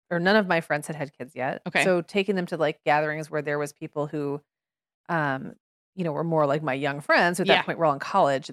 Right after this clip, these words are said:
Speaker 1: that was harder,
Speaker 2: Yeah.
Speaker 1: you know, 'cause I wasn't sure what people thought. And then, um, John's family, he was the first to have kids on his
Speaker 2: Right.
Speaker 1: side. So none of the, n-, neither his brother nor sister had kids, and his parents, you know, hadn't had babies for a long time, and things had changed. And
Speaker 2: Yeah.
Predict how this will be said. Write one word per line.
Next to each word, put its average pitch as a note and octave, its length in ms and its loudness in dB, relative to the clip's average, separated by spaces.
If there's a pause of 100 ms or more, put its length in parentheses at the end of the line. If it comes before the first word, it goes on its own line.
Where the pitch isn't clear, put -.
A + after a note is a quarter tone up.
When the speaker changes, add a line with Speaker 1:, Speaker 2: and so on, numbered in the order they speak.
Speaker 1:
that F#3 180 4
was A3+ 420 2 (200)
harder, G3 540 2
Speaker 2:
Yeah. F#3 220 0
Speaker 1:
you G3+ 100 -4
know, E3 200 0
'cause - 160 -8
I F#3+ 240 4
wasn't E3 300 0
sure C#3 160 -2
what - 100 -2
people D3 220 -10
thought. C3+ 260 0
And F#3+ 160 -2
then, E3+ 240 0 (440)
um, D#3 220 2
John's D#3+ 540 0
family, D3+ 440 -4
he F#3+ 120 -2
was E3 140 -4
the - 80 -10
first C3 260 -12
to D3 60 -8
have - 160 -6
kids - 160 -12
on - 80 -6
his D3 160 -8
Speaker 2:
Right. - 220 -2
Speaker 1:
side. - 140 -10
So - 140 -4
none E3+ 240 -2
of D#3 140 -6
the, D3 360 0 (640)
n-, F3 220 -10
neither E3+ 240 0
his D#3+ 120 -2
brother C#3+ 280 -2
nor C3+ 100 -8
sister A#3 320 -2
had G#3 180 -2
kids, G3 380 -2
and D3+ 100 -2
his C#3+ 140 -10
parents, D3+ 420 -10
you E3 60 -14
know, C#3 120 -10
hadn't - 320 -4
had C#3 180 -6
babies B2+ 340 -8
for D3 100 -8
a C#3 60 -2
long C#3 220 -2
time, A3+ 260 2
and E3 160 -4
things C#3 160 -10
had D#3 140 -6
changed. F#3+ 440 -4
And D#3+ 120 0
Speaker 2:
Yeah. D#3 180 -2